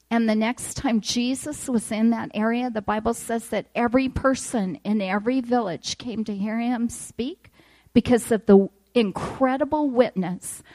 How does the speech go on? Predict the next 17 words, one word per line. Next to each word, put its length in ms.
of 260
one 340
man 400
who 140
was 140
set 380
free. 460
Now, 80
if 140
you 100
read 240
this 180
story, 380
it's 240
really 320
funny. 640
Because 400